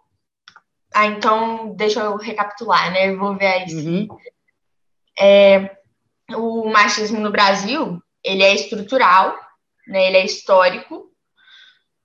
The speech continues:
Speaker 1: É, e teve a questão ano passado da polêmica da bolsa estupro, que é uma
Speaker 2: Isso que
Speaker 1: ótima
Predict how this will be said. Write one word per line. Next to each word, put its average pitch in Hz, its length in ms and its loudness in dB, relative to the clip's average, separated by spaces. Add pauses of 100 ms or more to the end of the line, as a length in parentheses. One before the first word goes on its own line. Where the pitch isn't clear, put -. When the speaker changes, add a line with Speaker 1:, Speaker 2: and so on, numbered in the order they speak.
(380)
Speaker 1:
É, 196 840 4
e 214 120 -10
teve 208 200 -2
a 208 60 0
questão 196 420 -4
ano 196 140 -2
passado 196 480 2
da 185 100 0
polêmica 175 460 -4
da 180 100 0
bolsa 170 280 -8
estupro, 220 640 -12 (400)
que 214 100 2
é 202 40 6
uma 208 140 6
Speaker 2:
Isso 190 80 8
que - 60 6
Speaker 1:
ótima 220 320 -2